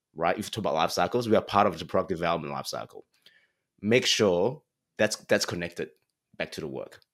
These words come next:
right? When the team successful, the organization is successful, we, you have played a part in it. So how do you make sure that y-, you're being recognized for it as part of the team, but also the value of research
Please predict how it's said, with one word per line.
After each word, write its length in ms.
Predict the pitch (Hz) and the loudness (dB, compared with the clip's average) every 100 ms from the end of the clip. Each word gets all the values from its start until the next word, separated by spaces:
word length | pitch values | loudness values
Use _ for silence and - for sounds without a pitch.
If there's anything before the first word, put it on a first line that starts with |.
| _ _ _ | _ _ _
right? 280 | 82 87 - | -4 -4 -2
When 120 | 95 | -2
the 60 | 98 | -2
team 300 | - 135 143 | 0 4 4
successful, 440 | 123 - 104 110 | 2 2 2 2
the 80 | 101 | 2
organization 460 | 95 101 92 87 92 | 4 4 0 0 -4
is 60 | 85 | -6
successful, 680 | 85 90 90 90 82 110 - _ _ _ _ _ | -4 -4 -4 -4 -4 -4 -8 _ _ _ _ _
we, 160 | 110 107 | 0 0
you 280 | 101 123 123 | 0 2 2
have 280 | 110 101 - | 0 -2 2
played 180 | 98 | 0
a 40 | 90 | 2
part 240 | 82 80 | -2 -4
in 80 | 78 | -4
it. 100 | - _ _ _ | -10 _ _ _
So 300 | - 95 92 | 2 4 4
how 320 | - 113 131 | 4 6 6
do 60 | 117 | 6
you 140 | 107 | 4
make 200 | 101 98 | 2 0
sure 280 | - 101 95 | 2 2 4
that 220 | 87 87 - - _ | 2 0 -4 -20 _
y-, 120 | 95 | -8
you're 160 | 95 92 | -2 0
being 240 | 87 85 | 0 -2
recognized 420 | 82 90 98 107 - | -4 -4 -4 -4 -2
for 180 | 120 160 | -2 -2
it 120 | - _ _ _ | -6 _ _ _
as 120 | 107 - | -4 0
part 220 | 110 117 | 4 6
of 80 | 98 | 4
the 60 | |
team, 340 | 98 107 175 - _ | 2 0 0 -4 _
but 140 | - 95 | 0 4
also 440 | 104 104 98 92 87 - | 4 6 4 2 -2 -8
the 220 | 82 90 | -2 0
value 420 | 85 90 104 104 | 2 2 4 2
of 100 | 85 | 2
research 500 | 92 92 90 85 - | 0 0 0 -2 -4